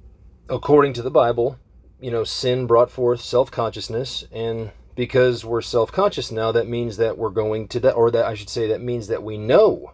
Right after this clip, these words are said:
we're going to die. And oftentimes we're intimately familiar with all the things that can hurt us. So let's see what God's written word says about anxiousness. Now, the verses are kinda lengthy today regarding the topic, so bear with me.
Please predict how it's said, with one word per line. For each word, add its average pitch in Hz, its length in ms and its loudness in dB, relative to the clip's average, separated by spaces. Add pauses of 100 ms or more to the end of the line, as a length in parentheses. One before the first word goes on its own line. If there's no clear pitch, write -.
(140)
we're 104 180 -6
going 98 320 -6
to 98 140 -12
die. 85 340 -8 (460)
And 107 180 -2
oftentimes 127 800 2
we're 113 160 -2
intimately 123 560 -4
familiar 123 500 0
with 107 320 -2 (160)
all 110 220 -2
the 120 100 2
things 104 300 -10
that 101 140 -4
can 120 100 -6
hurt 170 200 4
us. - 300 -4 (560)
So 107 240 0
let's 143 240 4
see 180 160 -4
what 147 160 -2
God's 131 300 2
written 117 180 -4
word 113 240 -2
says 113 300 0
about 104 280 0
anxiousness. 98 680 -6 (180)
Now, 123 220 0
the 117 80 -2
verses 143 420 2
are 127 160 6
kinda 127 260 -4
lengthy 123 460 -4
today 104 300 -2
regarding 101 360 0
the 98 60 -6
topic, 104 460 -2
so 113 180 -2
bear 104 260 0
with 120 220 0
me. - 160 -16